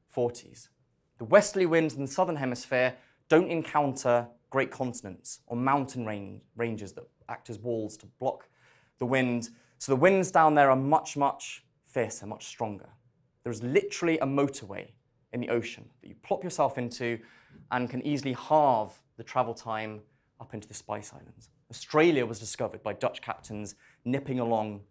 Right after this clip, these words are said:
that shortcut. But you also need to know when to take your turn off from that motorway. And the coral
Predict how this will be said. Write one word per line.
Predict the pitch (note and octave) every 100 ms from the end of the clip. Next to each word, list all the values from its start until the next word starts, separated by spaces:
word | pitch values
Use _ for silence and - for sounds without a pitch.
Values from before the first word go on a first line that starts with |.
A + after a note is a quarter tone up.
| _
that | G#2 -
shortcut. | - G#2+ - - - _ _ _ _ _ _ _ _ _ _ _ _ _ _ _ _ _ -
But | E3
you | G3
also | A3+ A#3
need | A3 A3
to | F#3+
know | F3 E3+ F3 E3 - _
when | C3 D3+ D3+
to |
take | - D3+
your | D3
turn | C#3 D3 B2
off | F#2 - - _ _ _ _ _
from | - G#2
that | G2+ G2+
motorway. | G2+ - - - - _ _ _ - - _ _
And | D3 D3
the |
coral | D3+ - A#3 G#3 F#3 D#3+